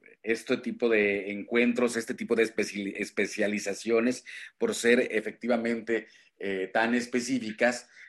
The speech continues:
logra juntar a distintos integrantes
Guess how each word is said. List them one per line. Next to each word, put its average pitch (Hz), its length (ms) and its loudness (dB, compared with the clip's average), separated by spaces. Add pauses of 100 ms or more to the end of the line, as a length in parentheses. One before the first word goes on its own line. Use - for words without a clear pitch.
logra 117 720 4
juntar 113 580 0
a 101 260 -2
distintos 110 800 -6
integrantes 107 840 -2